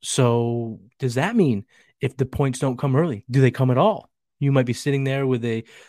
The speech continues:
a s-, eight-point first half from Herbert, and you might finish with a twelve-point game. Because if they have the lead, they may take their foot off the gas. They are in the playoffs. They've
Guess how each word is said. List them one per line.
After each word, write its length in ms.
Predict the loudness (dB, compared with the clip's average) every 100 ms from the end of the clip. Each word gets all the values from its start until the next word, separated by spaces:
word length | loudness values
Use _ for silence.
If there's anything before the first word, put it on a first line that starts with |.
| _ -12
a 40 | -8
s-, 200 | -8 -6 -2
eight-point 640 | -2 -2 0 2 2 -4 _
first 360 | -2 2 2 2
half 280 | -2 0 -2
from 140 | 2
Herbert, 340 | 4 4 4 4
and 180 | 6
you 120 | 6 6
might 180 | 4
finish 300 | 2 0 0
with 100 | -2
a 140 | -4 -8 -8
twelve-point 680 | 0 2 0 0 -2 -2 -6 -6
game. 500 | 0 2 2 0 -2 _ _ _
Because 260 | -4 0 -2
if 100 | 0
they 120 | 0
have 200 | 2 0
the 60 | 2
lead, 240 | 2 2
they 140 | 2 2
may 200 | 0 -2
take 240 | -4 -4
their 120 | -6
foot 160 | -6 -6
off 140 | -6
the 80 | -6
gas. 420 | 0 2 2 0
They 140 | -2 0
are 200 | 0 0
in 80 |
the 100 | -2
playoffs. 340 | 0 0 0 -2
They've 160 | -6